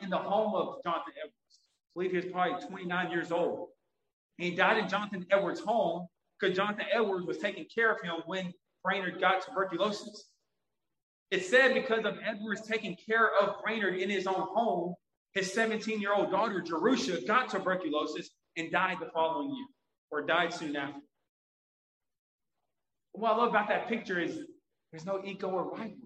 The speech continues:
Jonathan Edwards is not like, "You can't come to my home, Brainerd. There's a rivalry, Christian rivalry here. You're,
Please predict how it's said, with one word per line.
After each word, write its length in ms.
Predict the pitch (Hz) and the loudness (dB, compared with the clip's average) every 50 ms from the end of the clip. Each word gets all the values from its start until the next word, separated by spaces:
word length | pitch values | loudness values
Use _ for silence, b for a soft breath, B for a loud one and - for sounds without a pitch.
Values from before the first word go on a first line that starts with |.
| - _ _ _ _ _ _ _ _ _ _ _ _ _ - | -20 _ _ _ _ _ _ _ _ _ _ _ _ _ 2
Jonathan 260 | 208 214 208 220 208 190 | 2 2 2 0 -4 -4
Edwards 340 | 226 233 214 208 208 180 175 | -4 -4 -2 -4 -4 -4 -6
is 80 | 165 | -2
not 180 | 175 214 208 202 | 0 0 2 4
like, 180 | 202 196 175 | 4 4 2
"You 60 | 196 190 | 2 -4
can't 300 | - - 247 247 247 - | -2 -2 -2 -2 0 2
come 180 | 226 233 226 202 | 2 4 4 4
to 60 | - | 2
my 120 | 208 202 | 4 4
home, 360 | 170 165 196 233 233 202 175 | 6 6 6 6 6 4 2
Brainerd. 320 | - 175 185 185 185 180 175 | 2 2 0 2 -2 0 0
There's 160 | 175 175 170 | 0 0 0
a 40 | 147 | -2
rivalry, 600 | 139 151 180 208 214 214 208 185 190 175 165 165 | 0 2 2 2 2 2 0 -2 -2 -2 -2 0
Christian 340 | - 208 208 208 196 180 165 | 0 -2 -2 -2 -4 -6 0
rivalry 440 | 175 190 190 190 190 170 165 160 151 151 | 2 4 4 4 4 2 0 -2 -4 -4
here. 140 | 147 135 139 | -6 -6 -2
You're, 160 | 180 185 - | -2 -2 -2